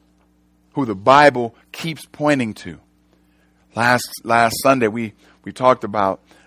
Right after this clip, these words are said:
ah, this, this, this Jesus coming in on a, on a donkey, and we talked about the beauty of prophecy and how prophecy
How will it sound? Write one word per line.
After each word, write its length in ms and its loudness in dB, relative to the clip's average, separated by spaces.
ah, 260 -14
this, 160 -8
this, 160 -6
this 260 -8
Jesus 540 -2
coming 420 -4
in 240 -4
on 200 -4
a, 160 -8
on 140 -6
a 80 -4
donkey, 460 2
and 80 -6
we 80 -10
talked 300 -2
about 280 -2
the 100 -8
beauty 420 -6
of 180 -8
prophecy 560 -4
and 100 -8
how 140 -4
prophecy 800 -4